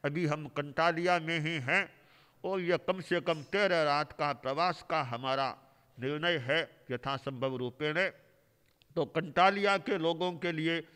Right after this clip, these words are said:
विशेष बात है कि आचार्य भिक्षु की जन्मभूमि से वे जुड़े हुए हैं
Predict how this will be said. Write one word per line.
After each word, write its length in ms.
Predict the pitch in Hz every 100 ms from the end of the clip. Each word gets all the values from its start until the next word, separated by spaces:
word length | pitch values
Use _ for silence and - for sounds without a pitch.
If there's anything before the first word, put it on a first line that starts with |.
| -
विशेष 440 | 180 - 226 196
बात 380 | 165 175 180 -
है 300 | 143 143 180 156 - - _ _ _ -
कि 400 | 156 147 127 -
आचार्य 540 | 143 160 190 202 202 180
भिक्षु 480 | 127 151 - 220 202
की 240 | 180 202
जन्मभूमि 880 | 135 220 247 220 185 135 143 175 214
से 240 | - 190
वे 200 | 160 175
जुड़े 340 | 143 139 208 262
हुए 400 | 165 175 185 143
हैं 340 | 165 214